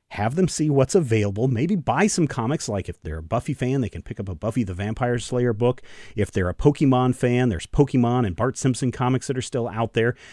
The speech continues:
You can go get those at your local comic book shop. And of course, with Captain America Civil War, uh, coming out there, I don't know what happened to my one Marvel comic book in the stack. I think my son has it. Um, ooh, if you want a Serenity comic book,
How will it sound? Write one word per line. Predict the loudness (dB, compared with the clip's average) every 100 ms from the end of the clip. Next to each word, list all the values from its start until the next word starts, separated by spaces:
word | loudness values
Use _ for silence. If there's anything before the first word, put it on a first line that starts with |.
| -10
You | 0
can | 2
go | 4
get | 4 4
those | 6 4
at | 2 -4 -2
your | 2
local | 2 0 -2
comic | 0 -2 -2
book | -6
shop. | -6 -6 -4
And |
of | -4
course, | -2 -4 -4
with | -4
Captain | -4 -2 0
America | 0 -2 -4
Civil | -6 -4 0
War, | 4 4 2 _ -20 -20 -12
uh, | -2 0 0 -2 -8
coming | -4 0 0
out | 0 -2
there, | -2 -4
I | -6
don't | -8
know | -4
what | -4
happened | -2 -2
to | 0
my | 0
one | -2 -2 0 0
Marvel | 0 -2 -2 -6 -8 _ _
comic | -6 -4 -4
book | -6 -6
in | -6
the | -8
stack. | -8 -8 -8 -10
I | -8
think | -8 -6
my | -8
son | -8 -4 -2 -2
has | -6 -10 -10
it. | -14 _ _ _ _
Um, | -4 0 0 0 -4 -8 _ _ _
ooh, | 0 0 -2 -14 -20 -20
if | -14 -8
you |
want | -2 -2
a |
Serenity | -2 -4 0 2 2 2
comic | -2 -4 -4 -6
book, | -10 -12 -16